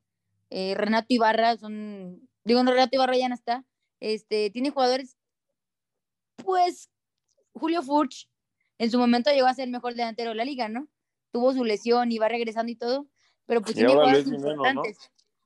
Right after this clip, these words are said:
Speaker 1: Pero sí también, creo que tenían veinticuatro puntos para la jornada,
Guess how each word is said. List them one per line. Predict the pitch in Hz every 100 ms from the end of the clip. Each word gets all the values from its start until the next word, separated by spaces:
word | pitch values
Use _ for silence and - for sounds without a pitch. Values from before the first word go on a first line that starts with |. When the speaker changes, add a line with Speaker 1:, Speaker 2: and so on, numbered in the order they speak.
| _
Speaker 1:
Pero | - 226 226
sí | 247 254
también, | 277 269 269 285 285 262 - _
creo | 247 254
que | 339
tenían | 320 277 294
veinticuatro | 330 269 - 269 254 277 -
puntos | 311 285 339
para | - 269 233
la | 220
jornada, | 220 220 226 254